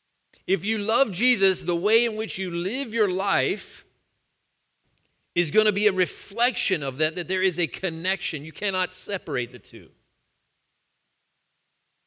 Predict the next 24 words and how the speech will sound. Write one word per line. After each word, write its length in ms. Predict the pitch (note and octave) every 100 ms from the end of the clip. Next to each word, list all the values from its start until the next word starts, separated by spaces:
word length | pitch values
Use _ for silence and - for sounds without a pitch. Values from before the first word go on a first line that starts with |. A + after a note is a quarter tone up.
| _ _ _ _ _ _ _ _ _ _ -
Also, 500 | F#3 A#3 A#3 E3+ D#3
what's 180 | E3+ F3
interesting 640 | G#3 A#3 G#3+ G3 F#3 -
to 140 | D3+ E3+
me 160 | D#3
is 140 | E3+ D3+
that 120 | E3
the 80 | D#3+
first 540 | - A3+ B3 D4 -
time 440 | G3 G#3+ G3 F3 F3+
you 140 | F3
find 520 | - F#3+ F#3+ A3 G#3+
the 100 | F#3
word 320 | D#3+ E3+ E3
command, 420 | C#3+ C#3 D3+ D3 C3+
or 40 |
at 60 | C3+
least 140 | C#3
that 80 | B2
I 140 | C#3
could 180 | E3 C#3+
find 300 | - G#2+ G#2
it, 180 | B2+ - _ _ _ _ _ _ _ _ -
um, 340 | C#3 C3 A#2+